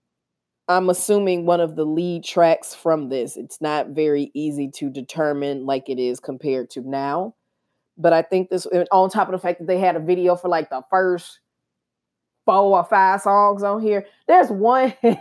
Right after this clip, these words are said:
<laughs> Danny just standing in the doorway, just staring out with thoughts of the woman he loved. <laughs> It's just, it's so much going on. It's so much doggone mess.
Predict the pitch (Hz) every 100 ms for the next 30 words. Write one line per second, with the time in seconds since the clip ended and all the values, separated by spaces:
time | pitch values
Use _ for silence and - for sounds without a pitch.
0 | 277 262 _ _ _ _ 180 226 370 370
1 | 262 254 233 285 269 254 240 180 170 214
2 | 226 220 220 214 175 170 - - 226 220
3 | 220 220 220 _ _ - 208 220 202 -
4 | _ _ _ _ _ _ - 190 180 170
5 | 165 - 185 170 160 185 208 202 208 208
6 | 190 196 202 190 214 - _ _ _ -
7 | - - - _ _ 539 539 _ _ _
8 | _ _ - 508 - 302 262 - - 208
9 | 202 202 190 - _ _ _ - 539 523
10 | - 277 247 240 220 214 226 214 208 202
11 | 190 185 180 190 202 202 196 -